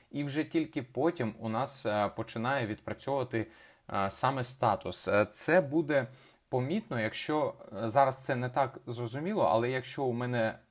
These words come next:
давайте, три показника будуть, наприклад, однакові, е, я випадково двісті вів, а не дві тисячі.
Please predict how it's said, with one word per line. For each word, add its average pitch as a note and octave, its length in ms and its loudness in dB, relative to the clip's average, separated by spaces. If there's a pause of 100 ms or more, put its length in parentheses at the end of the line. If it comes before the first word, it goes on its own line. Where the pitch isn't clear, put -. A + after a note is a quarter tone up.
(120)
давайте, A#2 360 0
три C#3 280 -2
показника G#2 680 0
будуть, F#2+ 520 -6
наприклад, G#2+ 680 -4
однакові, A2 760 -4 (920)
е, F2+ 420 -8 (360)
я F#2 440 -10
випадково F#2+ 520 -6
двісті G2 420 -10
вів, A#2 260 -6
а G#2+ 120 -14
не G#2+ 140 -6
дві A2 220 -10
тисячі. A#2+ 540 -10